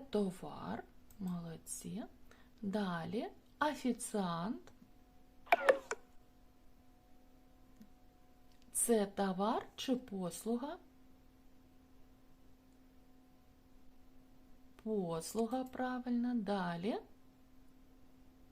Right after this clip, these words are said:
Послуга, молодці. Послуга.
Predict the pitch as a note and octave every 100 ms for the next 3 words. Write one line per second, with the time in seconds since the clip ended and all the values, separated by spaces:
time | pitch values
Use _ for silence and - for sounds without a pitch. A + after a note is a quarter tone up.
0 | - - - - - - - - - -
1 | - - - - G#3+ A3+ D#3+ D#3 - -
2 | G3+ A3 C#4 F#4 - G3 G3 E3+ D#3+ -
3 | - - - D#3 F#3 - - - - -
4 | - - - - - - - - - -
5 | - - - - - - - - - -
6 | - - - - - - - - - -
7 | - - - - - E3 C#3 C3+ - G3
8 | G#3+ A#3+ C#4 E4+